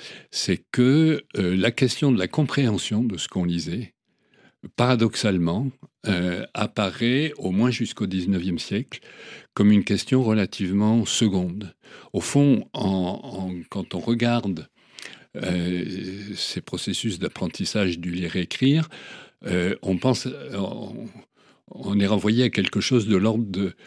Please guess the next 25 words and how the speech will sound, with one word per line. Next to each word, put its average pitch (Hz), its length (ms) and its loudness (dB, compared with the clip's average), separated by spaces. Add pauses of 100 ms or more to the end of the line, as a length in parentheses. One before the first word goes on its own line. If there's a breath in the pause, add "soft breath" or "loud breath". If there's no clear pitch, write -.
(400 loud breath)
euh, 92 180 -4
ce - 140 -4
qu'on 92 200 0
é-, 92 200 2
imagine 95 500 2
en 98 80 2
tout - 100 -10
cas 107 140 -2
comme 90 220 0
étant 90 200 -2
l'école 87 380 -2
coranique, 92 440 0 (100)
que 90 120 -10
je - 160 -10
connais 82 340 -4
mal, 127 420 2 (580 loud breath)
euh, 92 480 0
c'est-à-dire, 90 920 -2
euh, 95 840 -4
la, 92 240 -4 (220)
l'apprentissage 107 880 0
d'un 92 180 0
décodage 110 920 2
qui - 160 -2
sert, 120 540 2